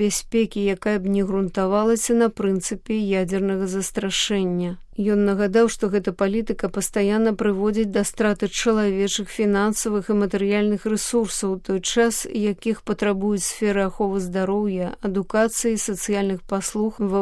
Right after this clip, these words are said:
ўсім свеце. Акрамя таго, умацаванне ядзерных арсеналаў павялічвае пагрозы, звязаныя з кліматычнымі зменамі, тэрарызмам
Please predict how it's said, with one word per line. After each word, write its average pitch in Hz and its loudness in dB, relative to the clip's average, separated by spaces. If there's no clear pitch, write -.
ўсім 202 -2
свеце. 185 -4
Акрамя 214 2
таго, 240 6
умацаванне 226 2
ядзерных 214 2
арсеналаў 214 0
павялічвае 202 0
пагрозы, 208 0
звязаныя 208 0
з - -6
кліматычнымі 208 2
зменамі, 190 0
тэрарызмам 208 2